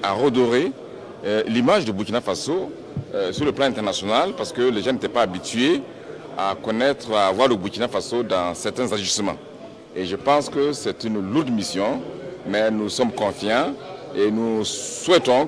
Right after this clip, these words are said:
que les Burkinabés puissent nous faire confiance,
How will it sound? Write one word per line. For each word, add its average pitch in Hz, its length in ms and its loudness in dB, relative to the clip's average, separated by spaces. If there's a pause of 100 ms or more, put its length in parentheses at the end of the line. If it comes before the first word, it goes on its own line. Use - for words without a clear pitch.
(140)
que 180 400 8
les 117 220 4
Burkinabés 123 640 4 (420)
puissent 233 160 0
nous 175 100 4
faire 151 160 6
confiance, 113 600 0